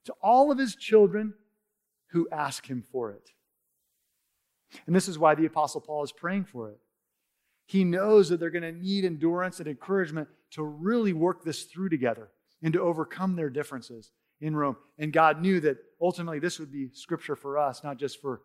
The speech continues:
the believers in Rome, that we too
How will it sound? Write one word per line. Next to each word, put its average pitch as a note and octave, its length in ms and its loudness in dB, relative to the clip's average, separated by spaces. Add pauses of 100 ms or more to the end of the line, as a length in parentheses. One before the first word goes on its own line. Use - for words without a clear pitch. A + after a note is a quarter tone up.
(380)
the C3+ 120 2
believers C3+ 520 -2
in B2+ 100 -10
Rome, C#3 400 -4
that B2+ 160 -8 (260)
we F3+ 160 0
too F3+ 560 2